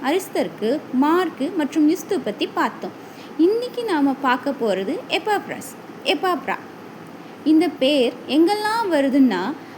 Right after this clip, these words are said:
கொலோசையர் ஒண்ணு ஏழு, கொலோசையர் நாலு பன்னிரெண்டு, பிலேமோன் ஒண்ணு இருபத்தி மூணு ஆகிய இடங்கள்ல வருது.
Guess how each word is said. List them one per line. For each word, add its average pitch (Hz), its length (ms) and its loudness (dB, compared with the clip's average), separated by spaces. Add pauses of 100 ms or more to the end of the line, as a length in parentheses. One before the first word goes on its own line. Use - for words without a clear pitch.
(160)
கொலோசையர் 269 600 0
ஒண்ணு 330 440 2
ஏழு, 226 480 2 (160)
கொலோசையர் 285 480 2
நாலு 285 460 0 (100)
பன்னிரெண்டு, 254 560 2 (160)
பிலேமோன் 302 400 6 (120)
ஒண்ணு 330 340 2
இருபத்தி 330 360 0
மூணு 311 500 6
ஆகிய 233 340 0
இடங்கள்ல 240 500 2
வருது. - 260 -2